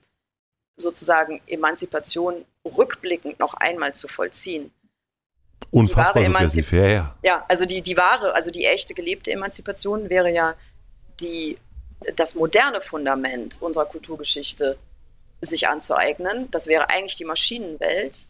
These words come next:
Speaker 1: wenn man das jetzt mal so pauschal zusammenfasst, weil das Pferd ist ja passé. Also das Pferd ist sozusagen ausgestorben. Das ist ja nur noch übrig als Sport- und Kuscheltier.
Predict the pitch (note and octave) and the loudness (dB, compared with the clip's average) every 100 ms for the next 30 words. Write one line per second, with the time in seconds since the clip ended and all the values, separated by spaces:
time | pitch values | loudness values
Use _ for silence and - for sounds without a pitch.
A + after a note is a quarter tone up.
0 | _ D#3+ D#3+ D3 - C#3 - D#3+ C#3+ - | _ -6 -4 -4 -6 -6 -8 -10 -12 -14
1 | _ _ _ - C#3+ - C#3+ C3+ - D3+ | _ _ _ -2 -2 0 -4 -2 -4 -2
2 | C3 E3 - G3 B3+ - _ _ _ _ | -4 -4 -4 -2 0 -2 _ _ _ _
3 | - D#3 D#3+ - F3 - - - - - | 0 2 0 2 0 0 -6 -6 -6 -4
4 | C#4 A3 - _ _ - E3 D#3 D#3+ - | 0 -2 -4 _ _ -4 -2 -2 -2 0
5 | C#3+ C#3+ D3 - C#3+ D3+ D3+ B2+ - - | 0 0 -4 -4 -2 -2 0 -2 0 2
6 | D#3+ C#3+ C#3 - - D#3 E3+ A3 A3+ F3 | 2 2 0 0 0 -2 -2 -2 -2 -4
7 | - A#3 C4+ - F3+ - C#3+ - - - | -6 -6 -6 -4 -4 -2 0 0 -4 -2
8 | - - - E3+ A3 - F#3 - D4+ D#4 | -2 -2 -2 -2 -2 -6 -12 -10 -10 -8
9 | E3 - B2 D#2+ | -6 -6 -6 -6